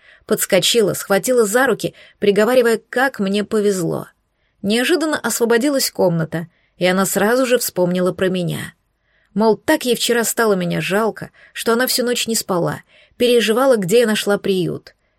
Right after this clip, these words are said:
И поэтому без всяких раздумий решила заселить меня в первую же очередь. Помнится, я тогда долго и искренне благодарила небеса за столь удачное стечение обстоятельств. А мои однокурсники, которым я поведала эту историю,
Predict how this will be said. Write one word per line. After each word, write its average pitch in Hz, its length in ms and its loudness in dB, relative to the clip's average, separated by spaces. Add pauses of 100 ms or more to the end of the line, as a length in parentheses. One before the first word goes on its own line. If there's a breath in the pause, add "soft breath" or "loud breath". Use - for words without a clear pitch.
(260)
И 190 140 0
поэтому 294 380 0
без 220 160 0
всяких 294 360 -4
раздумий 170 560 -2 (240)
решила 196 460 2
заселить 185 480 -2
меня 220 180 -2
в - 60 -12
первую 170 340 0
же 170 120 -4
очередь. - 720 -6 (760)
Помнится, 294 440 2
я 233 80 2
тогда 233 260 0
долго 269 340 2
и 196 220 -2 (160)
искренне 208 400 0
благодарила 214 540 0
небеса 214 600 -2 (300 loud breath)
за 180 140 -2
столь 226 280 0
удачное 208 420 0
стечение 202 460 -2
обстоятельств. - 960 -6 (440 soft breath)
А 196 140 2
мои 233 180 4
однокурсники, 214 920 -2 (320 loud breath)
которым 247 320 2
я 247 120 2
поведала 233 440 2
эту 196 200 2
историю, 254 540 0